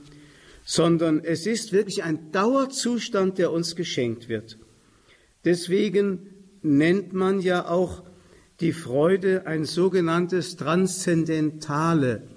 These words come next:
Transzendentalien, das sind die besonderen Eigenschaften, die man rein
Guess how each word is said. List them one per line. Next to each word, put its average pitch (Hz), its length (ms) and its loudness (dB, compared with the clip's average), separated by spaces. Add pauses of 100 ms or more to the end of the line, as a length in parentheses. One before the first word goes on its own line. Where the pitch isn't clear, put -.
(560)
Transzendentalien, 170 1700 0 (420)
das 147 260 -2
sind 170 380 0
die 220 160 0
besonderen 170 1000 0 (720)
Eigenschaften, 214 1200 -2 (920)
die 165 360 0
man 190 640 2 (680)
rein 185 440 2